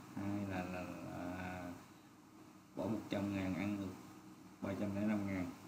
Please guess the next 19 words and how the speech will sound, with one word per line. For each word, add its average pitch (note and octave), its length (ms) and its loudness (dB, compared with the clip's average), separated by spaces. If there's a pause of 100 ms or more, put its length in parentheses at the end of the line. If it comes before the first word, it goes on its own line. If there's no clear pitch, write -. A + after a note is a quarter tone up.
(120)
trừ G2 280 4
một F#2 80 0 (100)
trăm G#2 120 2 (260)
ngàn F#2+ 180 4
tiền F2+ 160 -2
đặt F2 180 -4
cược F#2+ 200 -2
ra G2+ 180 2
thì F#2+ 60 0 (100)
còn F#2 280 0
lại F#2 200 -4
là F#2 120 0 (480)
hai F#2+ 160 0
trăm F#2 120 2
lẻ F#2+ 60 0
năm G2+ 200 0
ngàn F#2+ 120 0
các F#2+ 160 0
bạn. F#2 120 -2